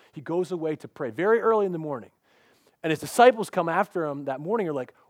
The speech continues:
"Where are you?" They're searching all over for him. They finally say, "Hey, where are you? There's people lining up. They're ready to see you, the great magic healer. They wanna see you do it again."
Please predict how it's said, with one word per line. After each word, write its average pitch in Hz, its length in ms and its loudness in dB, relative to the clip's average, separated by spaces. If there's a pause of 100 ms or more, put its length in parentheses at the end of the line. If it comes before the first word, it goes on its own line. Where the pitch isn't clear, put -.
"Where 190 240 -4
are 165 180 2
you?" 180 100 0
They're 107 100 -6
searching 170 420 -10
all 135 160 -2
over 139 120 -4
for 160 120 -12
him. 147 60 -10
They 120 80 -8
finally 151 300 -6
say, 139 180 -8
"Hey, 185 320 -2 (300)
where 208 180 6
are 254 160 6
you? 240 100 2
There's 160 160 -4
people 202 480 -4
lining 202 420 -6
up. 233 220 0
They're 175 140 -4
ready 190 300 -4
to 160 100 -10
see 220 420 -8
you, 127 320 -6
the - 80 -18
great 156 340 -4
magic 160 420 -4 (380)
healer. 196 440 -2 (340)
They 185 100 0
wanna 208 220 -2
see - 160 -12
you 220 100 -6
do 233 180 -6
it 240 40 -6
again." 233 440 -4